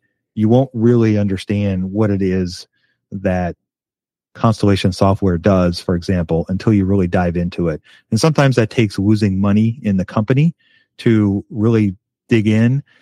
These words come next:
If you buy your first company and does really well right out the gate, you might not dig as deep as you need to. And I was lucky in a way that my first pick was Microsoft and it did great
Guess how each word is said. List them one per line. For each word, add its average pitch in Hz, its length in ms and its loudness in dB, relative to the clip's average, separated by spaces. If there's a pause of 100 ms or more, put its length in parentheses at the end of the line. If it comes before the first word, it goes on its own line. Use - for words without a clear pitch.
(180)
If 104 140 -4
you 104 100 2
buy 110 440 2
your 104 160 -2
first 123 240 -2
company 117 400 0
and 101 120 0
does 107 200 0
really 104 240 2
well 110 260 2
right 104 220 2
out 95 160 -2
the 107 60 -2
gate, 131 300 0 (380)
you 107 100 -2
might 110 240 0
not 104 260 -4 (500)
dig 107 180 0
as 90 160 -4
deep 101 240 -2
as 92 160 -4
you 92 60 -4
need 92 220 -2
to. 76 260 -8 (440)
And 98 600 -2 (100)
I 123 140 2
was 131 160 2
lucky 123 380 2 (540)
in 104 120 -2
a 101 40 -2
way 90 380 -4 (380)
that 101 260 -2 (100)
my 110 140 0
first 139 240 -2
pick 131 160 0
was 104 140 0
Microsoft 110 600 0
and 107 120 0
it 113 80 2
did 110 160 0
great 90 400 -2